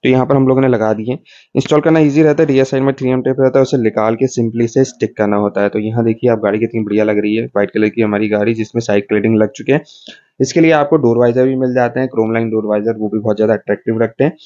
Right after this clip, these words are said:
अभी हम बात करेंगे, अ, फ़ाइव डी मैट्स की, तो यहाँ देखिए ट्रे मैट रहता है, काफ़ी बढ़िया रहता है। लैमिनेशन के ऊपर में इसे इंस्टॉल किया जा सकता है। यहाँ आप देख सकते हैं प्रॉपर फिट में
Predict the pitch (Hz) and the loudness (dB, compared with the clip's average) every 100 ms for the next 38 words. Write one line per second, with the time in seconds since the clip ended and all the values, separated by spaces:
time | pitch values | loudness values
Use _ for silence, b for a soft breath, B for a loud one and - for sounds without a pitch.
0 | B B B 135 147 147 143 156 151 156 | B B B 0 2 2 0 0 0 2
1 | 175 175 b b b 127 131 127 127 123 | 0 -4 b b b -2 0 2 0 -2
2 | - _ _ - 120 120 135 127 123 - | -10 _ _ -2 0 2 2 0 -2 -6
3 | 135 135 123 113 120 113 117 123 127 127 | -4 -2 -4 -4 -4 -4 -2 -2 0 0
4 | 123 120 120 127 120 120 110 110 120 117 | 0 0 0 0 -2 -2 0 2 2 0
5 | 113 127 113 104 107 104 117 120 113 113 | 0 2 2 2 2 0 0 2 2 2
6 | 117 123 113 - 107 107 117 113 113 113 | 2 0 -2 -2 -4 -4 -4 -2 -2 -4
7 | 113 - 120 110 107 110 110 107 113 - | -6 -4 -4 -2 -4 -4 -6 -4 -6 -4
8 | 117 104 - 107 107 110 120 | -2 -2 -4 -6 -6 -2 -2